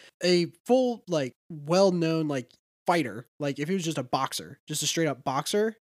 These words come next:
can generate almost two thousand newtons of force in three inches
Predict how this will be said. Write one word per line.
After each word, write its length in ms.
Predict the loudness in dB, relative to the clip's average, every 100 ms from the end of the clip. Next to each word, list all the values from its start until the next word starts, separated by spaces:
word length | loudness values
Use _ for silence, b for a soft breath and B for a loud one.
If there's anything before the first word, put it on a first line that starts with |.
| _
can 240 | -6 -4 -2
generate 520 | 0 0 0 0 -2
almost 380 | -2 -2 -4 -6
two 180 | -6 -4
thousand 480 | -4 -4 -4 -4 -4
newtons 320 | -6 -8 -10
of 100 | -10
force 600 | -8 -8 -6 -8 -10 -12 _ -8
in 180 | -8 -8
three 320 | -8 -4 -4
inches 480 | -6 -10 -12 -12 -14